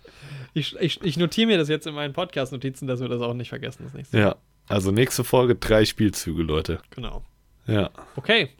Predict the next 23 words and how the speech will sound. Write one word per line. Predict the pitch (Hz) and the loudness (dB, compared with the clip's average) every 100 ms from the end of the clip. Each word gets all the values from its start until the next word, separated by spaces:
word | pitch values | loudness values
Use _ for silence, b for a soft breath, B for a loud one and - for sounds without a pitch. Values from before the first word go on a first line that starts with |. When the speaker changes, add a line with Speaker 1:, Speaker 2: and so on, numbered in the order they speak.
| - | -8
Speaker 1:
gut, | 214 185 | -6 -2
dann, | 170 170 | -2 -2
äh, | 151 | -4
ich | 170 | -4
sag | 190 196 | -2 -2
schon | 202 | -2
mal | 165 | -2
Tschüss | 196 226 - | 0 -2 -2
und | |
du | 151 | -8
kannst | 156 151 156 | -6 -8 -8
ja | |
noch | 139 135 | -8 -6
mal, | 135 131 127 123 120 127 | -6 -6 -6 -6 -8 -10
äh, | 135 - _ _ _ _ _ b b b b b - | -12 -18 _ _ _ _ _ b b b b b -18
die | |
Zuhörerinnen | 131 131 135 127 123 123 120 | -6 -2 0 0 0 -4 -6
verabschieden. | - - - - - 127 - _ _ - | -8 -6 -6 -6 -8 -12 -14 _ _ 0
Speaker 2:
Ja, | 117 - | 2 2
Leute, | 107 131 101 | 2 4 4
verabschiedet | - - 92 - - 95 82 | 2 -2 -2 -2 2 2 0
Speaker 1:
Und | |
Speaker 2:
euch. | 82 127 - | -4 -6 -8